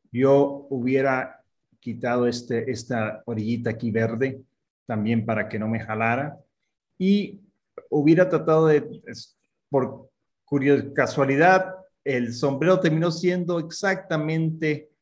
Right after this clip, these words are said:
aquí en el poste, entonces como que parece que yo a lo mejor lo hubiera puesto,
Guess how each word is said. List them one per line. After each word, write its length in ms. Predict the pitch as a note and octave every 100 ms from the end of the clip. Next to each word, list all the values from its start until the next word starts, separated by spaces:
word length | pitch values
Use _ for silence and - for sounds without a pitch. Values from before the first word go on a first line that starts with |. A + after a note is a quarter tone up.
| _ _
aquí 360 | A2+ A2+ A#2 C#3+
en 120 | C#3+
el 200 | C3 A#2+
poste, 340 | A#2+ C3+ C3+ A#2
entonces 280 | B2+ C3
como 240 | C3+ B2 A#2+
que 80 | G2+
parece 460 | A#2 C3 C3+ -
que 340 | B2 A2 G#2 - _ _ _ -
yo 180 | B2+
a 40 | C3+
lo 80 | C#3
mejor 240 | A#2+ B2+
lo 100 | B2+
hubiera 260 | B2+ C3 -
puesto, 360 | C3 - -